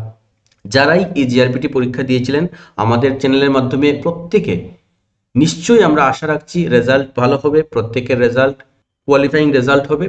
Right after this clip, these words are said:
প্রত্যেকেই qualify করবে। এবং সেই হেতু আমাদের, আমাদের লক্ষ্য থাকবে যে পরবর্তী যে স্টেপটা হতে চলেছে, যে ইন্টারভিউটা হবে বা এবং পরবর্তী সময় যে, যে total বাকি যে প্রসেসগুলো হবে, সেগুলোকে আমরা কিভাবে দেখব, সেগুলোর জন্য আমাদের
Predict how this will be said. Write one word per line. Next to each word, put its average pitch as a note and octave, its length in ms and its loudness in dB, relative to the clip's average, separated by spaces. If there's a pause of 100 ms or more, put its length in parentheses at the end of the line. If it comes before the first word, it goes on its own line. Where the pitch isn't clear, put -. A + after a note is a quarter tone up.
প্রত্যেকেই C#3+ 440 -2
qualify C#3+ 460 0
করবে। D3 200 0 (160)
এবং A#2 180 -2 (380)
সেই D3+ 200 0
হেতু F3 180 2 (120)
আমাদের, C#3+ 280 2 (840)
আমাদের D#3+ 340 2
লক্ষ্য D3+ 220 -2 (100)
থাকবে E3 240 0 (200)
যে A#2+ 80 0 (100)
পরবর্তী F#3 460 2 (140)
যে G#3 80 6 (180)
স্টেপটা - 460 -6
হতে A#2 240 -6
চলেছে, A2 280 -2 (320)
যে A2+ 100 0 (240)
ইন্টারভিউটা D#3 520 0
হবে C#3+ 200 -2 (120)
বা A2+ 140 -4
এবং G#2+ 160 -4
পরবর্তী A#2+ 360 -2
সময় C3 240 -2
যে, A#2+ 80 0 (120)
যে A2 80 -6 (320)
total D3 240 0 (100)
বাকি A2 280 -2
যে D#3+ 40 -2 (100)
প্রসেসগুলো A2 520 -2
হবে, G2 140 -2 (120)
সেগুলোকে D3 540 -2 (140)
আমরা A2 280 -2
কিভাবে A#2 380 -4 (1000)
দেখব, A#2+ 320 0 (160)
সেগুলোর C3 340 -2
জন্য C3+ 120 0 (100)
আমাদের A2 200 0